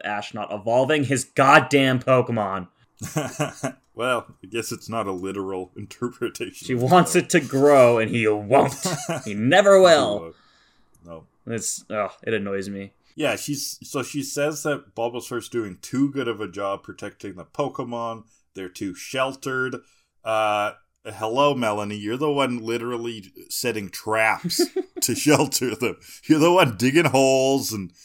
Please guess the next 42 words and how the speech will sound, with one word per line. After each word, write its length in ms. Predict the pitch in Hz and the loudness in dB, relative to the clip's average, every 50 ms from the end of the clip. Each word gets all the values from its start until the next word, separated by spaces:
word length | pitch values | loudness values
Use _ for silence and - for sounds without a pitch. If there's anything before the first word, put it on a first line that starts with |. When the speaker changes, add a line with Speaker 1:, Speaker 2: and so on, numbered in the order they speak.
| - _ _ - 123 120 - | -20 _ _ -18 -12 -8 -6
Speaker 2:
and 320 | 123 101 - 151 139 - - _ _ - | -8 -6 -6 -10 -12 -12 -14 _ _ -20
<laughs> 200 | - - _ - - | -20 -20 _ -14 -8
messing 360 | 113 127 120 - - 160 143 | -6 -6 -4 -2 -2 0 0
with 200 | 151 143 104 90 | -2 -4 -6 -8
bridges 840 | 92 104 107 117 120 120 117 123 131 127 123 127 127 127 113 - 117 | -6 -2 0 0 0 -2 -2 -4 -4 -4 -2 -2 -4 -4 -6 -6 -8
and, 180 | 101 90 95 - - | -8 -10 -12 -12 -14
<laughs> 760 | 135 - _ _ _ _ _ _ _ _ _ _ _ _ _ | -16 -16 _ _ _ _ _ _ _ _ _ _ _ _ _
like, 360 | 101 107 117 110 104 - - - - - - - - | -4 -2 -2 -2 -4 -6 -8 -12 -12 -12 -16 -16 -12
ah, 480 | - 135 151 175 170 175 180 151 - - - - - | -6 0 2 4 4 4 2 0 -2 -6 -16 -20 -20
you 80 | - 107 | -20 -12
kinda 240 | - 190 190 165 139 | -8 -6 -6 -4 -2
gotta 200 | 151 151 139 123 | 0 0 0 0
look 220 | 113 135 135 - | 0 -2 -4 -6
in 80 | 117 104 | -8 -8
the 100 | 98 90 | -8 -8
mirror, 320 | 90 101 120 139 127 104 | -8 -6 -6 -6 -6 -6
girl. 400 | 90 85 98 98 101 101 104 101 - - - _ - - | -8 -8 -8 -8 -8 -8 -8 -10 -12 -18 -20 _ -14 -4
Speaker 1:
Well, 140 | 131 139 151 | 0 0 2
she 140 | 147 - 180 | 2 2 0
wants 280 | 170 170 180 202 190 - | 0 0 0 -2 -2 -2
Bulbasaur 600 | - 180 175 175 165 165 - - 160 151 143 139 | 0 2 2 2 2 0 -2 0 0 0 0 -2
to, 300 | - 147 131 127 123 - | -2 -2 0 0 -2 -4
to 100 | - 135 | -8 -8
go 200 | 120 131 127 120 | -4 -2 0 2
out 180 | 120 110 - - | 2 0 0 -4
because, 260 | 107 - 117 104 101 | -8 -10 -10 -8 -8
like, 160 | 107 101 - _ _ _ _ _ _ _ _ _ _ _ _ _ _ _ _ _ _ _ _ _ _ | -8 -10 -10 _ _ _ _ _ _ _ _ _ _ _ _ _ _ _ _ _ _ _ _ _ _
she 240 | - - - 135 131 | -12 -6 -2 0 0
recognizes 680 | 123 - 123 123 123 135 131 127 123 123 117 120 110 104 | 0 0 0 -2 0 0 0 2 2 0 0 -2 -4 -4
that 200 | 110 98 - - | -4 -6 -4 -4
the 80 | 117 | -6
wild 400 | 113 107 113 117 120 123 120 120 | -4 0 2 2 4 4 4 2
is 140 | 120 110 104 | 2 -2 -4
where 100 | 113 110 | -4 -4
the 80 | 107 101 | -4 -4
Pokemon 380 | - 117 110 - 110 104 98 | -4 -6 -6 -6 -8 -10 -10
should 320 | - - - 127 117 101 90 | -10 -8 -6 -6 -6 -6 -6
be, 300 | 117 107 76 71 - - _ _ | -8 -10 -10 -10 -12 -16 _ _
and 180 | - 107 104 | -12 -10 -8
once 220 | 101 107 113 113 - | -6 -6 -6 -4 -4
they 140 | 120 113 110 | -4 -4 -4
have 440 | 117 113 104 104 104 101 - - | -4 -4 -6 -8 -12 -18 -20 -20